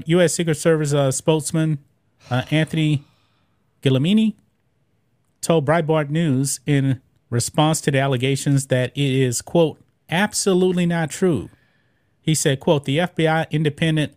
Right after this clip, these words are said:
from the Secret Service tested the packaging of the cocaine, and there were no, uh, discernible fingerprints or D N A found on the baggie, uh, the packaging." Wow, it just magically appeared, right? It must be divine intervention.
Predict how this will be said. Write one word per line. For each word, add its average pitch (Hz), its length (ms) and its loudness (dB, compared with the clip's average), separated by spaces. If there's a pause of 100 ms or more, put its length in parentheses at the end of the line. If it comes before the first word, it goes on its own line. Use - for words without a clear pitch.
(420)
from 135 200 2
the 123 80 -2
Secret 156 320 -2
Service 143 540 -2 (200)
tested 147 440 -2
the 131 220 0
packaging 143 480 -2
of 120 120 -2
the 113 60 -8
cocaine, 156 580 -2 (600)
and 127 220 0
there 143 160 2
were 131 100 0
no, 151 460 0 (400)
uh, 127 200 0
discernible 147 680 0
fingerprints 135 640 -2
or 117 80 2
D 135 240 0
N 131 80 2
A 120 260 -2 (320)
found 139 260 2
on 135 120 0
the 123 60 -2
baggie, 127 440 -2 (640)
uh, 120 140 0
the 113 120 -4
packaging." 117 560 -4
Wow, 117 320 0
it 170 120 2
just 147 220 -2
magically 170 600 0
appeared, 214 340 0
right? 208 280 -6 (320)
It 185 100 6
must 160 300 2
be 160 120 0
divine 139 540 0
intervention. 139 560 -2